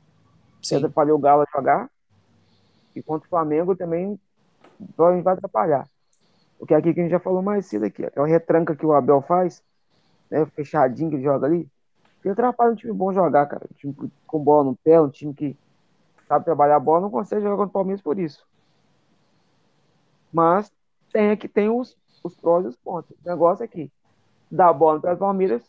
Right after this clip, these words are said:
Speaker 2: eles não têm uma jogada trabalhada.
Speaker 1: É,
Speaker 2: Então,
Speaker 1: isso é
Speaker 2: então,
Speaker 1: verdade.
Speaker 2: então, eu acredito muito que o Flamengo vai,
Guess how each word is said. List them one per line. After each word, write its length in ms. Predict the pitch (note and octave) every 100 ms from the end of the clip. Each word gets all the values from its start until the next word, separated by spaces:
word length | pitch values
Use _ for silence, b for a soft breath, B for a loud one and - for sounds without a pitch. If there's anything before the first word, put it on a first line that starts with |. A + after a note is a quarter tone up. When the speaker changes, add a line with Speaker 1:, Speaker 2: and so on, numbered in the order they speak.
| _
Speaker 2:
eles 120 | G3+
não 120 | G#3+
têm 100 | A3
uma 120 | A3
jogada 240 | A3+ A3 G#3+
trabalhada. 540 | A#3+ A3 - D#3+ C#3+ - _ _ _ _ _ _ _ _ _ _ _ _ _ _ _ _ _ _ _ -
Speaker 1:
É, 180 | B2+ A#2+
Speaker 2:
Então, 140 | B2 - _ _
Speaker 1:
isso 140 | E3 -
é 20 |
Speaker 2:
então, 120 | F3+
Speaker 1:
verdade. 400 | C#3 B2 B2+ C3+ _ _ _ _ _ _ _ _ _ _ _ _ _ _ _
Speaker 2:
então, 180 | - D3+
eu 60 | F#3
acredito 500 | F#3+ E3+ F3+ F3+ G3+
muito 280 | F#3+ A#3
que 60 | -
o 40 |
Flamengo 420 | - F3 D#3+ D#3 C#3+
vai, 340 | D3+ D3